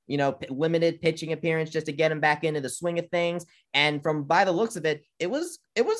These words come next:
okay for coming off of it, coming off of injury. So I would say, like, let's just, let's see what happens this, this weekend. Ben Vespi and Chase, Ben Vespi pitched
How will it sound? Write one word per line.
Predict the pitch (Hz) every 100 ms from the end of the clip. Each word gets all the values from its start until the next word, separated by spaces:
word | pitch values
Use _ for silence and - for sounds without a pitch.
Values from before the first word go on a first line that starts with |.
| 440
okay | 427 370 403 -
for | 160
coming | 160 143 131
off | 120
of | 117
it, | 110 110 -
coming | 135 120 113
off | 104 104
of | 101
injury. | 101 92 90 80
So | - 131 123
I | 156 175
would | 175
say, | 180 170 165 165 _ -
like, | 139 120
let's | 127 151 151
just, | 165 - - 131
let's | 160 156
see | 160
what | 156
happens | 160 151 156 139
this, | 139 -
this | 117 123 123
weekend. | 175 175 175 165 _ 104
Ben | 104 165 160
Vespi | 165 165 170 160
and | 147
Chase, | 165 156 - 120
Ben | 160 160
Vespi | 151 160 160 165
pitched | 160 160 156